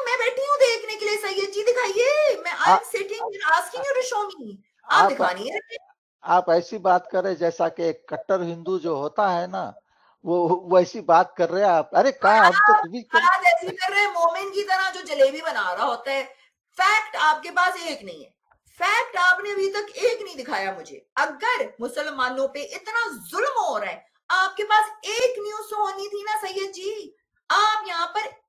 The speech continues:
Speaker 1: एक न्यूज़ नहीं प्रूफ दे सक रहे हो, मगर कह रहे हो मुसलमानों पे जुल्म हो रहा है।
Speaker 2: अरे
Speaker 1: तो
Speaker 2: देखिए,
Speaker 1: देखो
Speaker 2: अ, अ, देखिए, सुनिए, देखिए, जो ये लोग आज जो rape करे मुसलमान औरत का,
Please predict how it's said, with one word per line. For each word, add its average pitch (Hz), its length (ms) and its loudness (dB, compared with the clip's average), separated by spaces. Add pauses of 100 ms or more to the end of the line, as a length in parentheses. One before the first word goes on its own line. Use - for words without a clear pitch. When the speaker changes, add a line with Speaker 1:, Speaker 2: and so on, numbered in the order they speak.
Speaker 1:
एक 587 340 0
न्यूज़ 453 360 -4
नहीं 381 100 -12
प्रूफ 311 340 -10
दे 240 220 0
सक - 220 -10
रहे 156 140 -14
हो, - 160 -20 (300)
मगर 370 240 -2
कह 370 280 6
रहे 392 120 -2
हो 415 60 -2
मुसलमानों 320 560 -4
पे 320 100 -12
जुल्म 269 300 -4
हो 226 120 -8
रहा 202 120 -6
है। 165 100 -8 (760)
Speaker 2:
अरे 214 180 2
Speaker 1:
तो 214 60 -6
Speaker 2:
देखिए, 175 160 2
Speaker 1:
देखो 160 60 4
Speaker 2:
अ, - 580 -2
अ, 185 40 -4
देखिए, 196 340 -2 (120)
सुनिए, 165 320 -10 (840)
देखिए, 196 460 -4
जो 170 320 0
ये 180 160 0
लोग 190 180 -2
आज 190 140 4
जो 156 180 0
rape 175 340 2
करे 180 260 0 (100)
मुसलमान 180 600 -4
औरत 165 340 -2
का, 139 440 -6